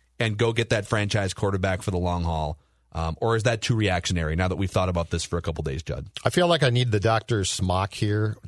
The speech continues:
Speaker 2: and because there's a lot to unpack here. And that question itself is, is a very simple reactionary question. And here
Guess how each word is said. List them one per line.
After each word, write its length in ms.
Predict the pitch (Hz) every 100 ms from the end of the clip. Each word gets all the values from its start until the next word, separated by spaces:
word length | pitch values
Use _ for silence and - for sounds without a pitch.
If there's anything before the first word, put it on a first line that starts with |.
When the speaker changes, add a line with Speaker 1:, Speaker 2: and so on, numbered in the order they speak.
| -
Speaker 2:
and 440 | 98 98 95 87 92
because 760 | 101 98 107 101 98 90 - - _ _ _ _ _ _ - - -
there's 140 | 139
a 40 | 139
lot 280 | 123 123 -
to 120 | 104
unpack 380 | 85 87 76 -
here. 200 | 80 78
And 160 | 107 104 _
that 220 | 117 175
question 380 | - 143 123 113
itself 540 | 101 - 120 113 90 95
is, 220 | 87 -
is 160 | 110 92
a 60 |
very 340 | 90 110 113 92
simple 520 | - 123 104 92 78 - _ _
reactionary 520 | 107 107 107 - 98
question. 480 | - 107 101 - 85 - - - _ _
And 160 | 127 123
here 240 | 208 214